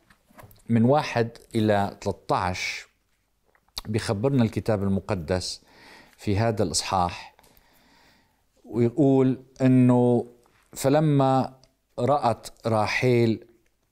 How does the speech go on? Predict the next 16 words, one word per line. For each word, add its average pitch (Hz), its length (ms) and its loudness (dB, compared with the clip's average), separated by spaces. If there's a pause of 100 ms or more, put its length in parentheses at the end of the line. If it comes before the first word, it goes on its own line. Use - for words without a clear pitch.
(300)
أنها 127 360 2
لم 110 200 2
تلد 120 440 -2
ليعقوب، 110 720 -2
غارت 117 640 -2
راحيل 104 420 -2
من 90 240 -6
أختها، 107 640 -2 (540)
وقالت 120 500 -2
ليعقوب: 113 640 -2 (120)
'هب 139 260 -2
لي 113 120 2
بنين، 101 460 0 (640)
وإلا 113 480 2
فأنا 98 460 -2
أموت.' 107 440 -2